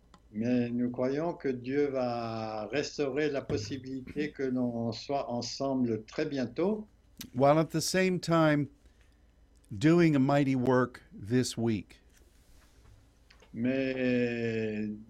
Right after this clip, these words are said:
Speaker 1: aussi, euh, euh, de faire un travail puissant pendant cette semaine.
Speaker 2: We would invite you to join with us beginning on Wednesday.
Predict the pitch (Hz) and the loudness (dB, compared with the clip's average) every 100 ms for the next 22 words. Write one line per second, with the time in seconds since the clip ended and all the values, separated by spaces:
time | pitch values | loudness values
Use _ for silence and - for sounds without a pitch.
0 | - _ 135 123 131 127 - - 165 175 | -20 _ -14 -10 -4 -4 -4 -6 -2 -2
1 | 165 135 127 127 120 - 120 113 110 120 | -2 -6 -8 -6 -6 -6 -8 -6 -8 -10
2 | - - - 120 135 - 151 139 123 117 | -12 -14 -10 -4 -4 -2 -2 -2 -4 -6
3 | 117 117 113 110 107 107 107 - - - | -4 -2 -2 -4 -4 -4 -6 -12 -12 -4
4 | 135 131 127 120 120 165 165 - 151 151 | -2 0 0 0 -2 -4 -4 -2 -2 -2
5 | - 151 160 156 165 180 - 110 - - | -4 -4 -2 -2 -4 -6 -6 -8 -8 -10
6 | 247 247 _ _ _ _ _ _ _ _ | -12 -14 _ _ _ _ _ _ _ _
7 | _ _ _ - 135 135 135 131 147 156 | _ _ _ 0 2 4 4 4 4 4
8 | - 147 143 - 131 117 101 92 139 131 | 4 4 4 4 4 4 2 2 4 6
9 | 120 113 165 175 131 123 - 131 107 123 | 6 6 4 6 4 4 0 -2 0 2
10 | 139 135 120 117 107 104 147 208 147 95 | 4 4 4 2 2 2 4 4 2 2
11 | 107 110 | 4 4